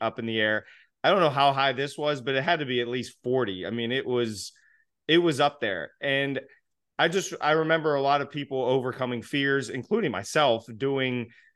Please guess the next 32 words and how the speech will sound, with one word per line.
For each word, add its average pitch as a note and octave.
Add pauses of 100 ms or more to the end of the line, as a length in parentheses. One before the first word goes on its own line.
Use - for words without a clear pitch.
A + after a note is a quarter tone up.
(180)
going C#3
across B2+
this A#2+
sort C3+
of -
tightrope B2 (180)
thing. B2+ (240)
Uh, G#2+ (120)
you're A#2
harnessed B2+
in, A#2+
but A2+
you're A2
forty B2
some A#2
feet A#2
up G#2+
in A2
the A2
air. A2 (520)
And D3
I D3+
watched E3+
you E3+
do D3
it, B2 (520)
and C#3+
it, E3+
it E3
just D#3+
looked D#3
like C3+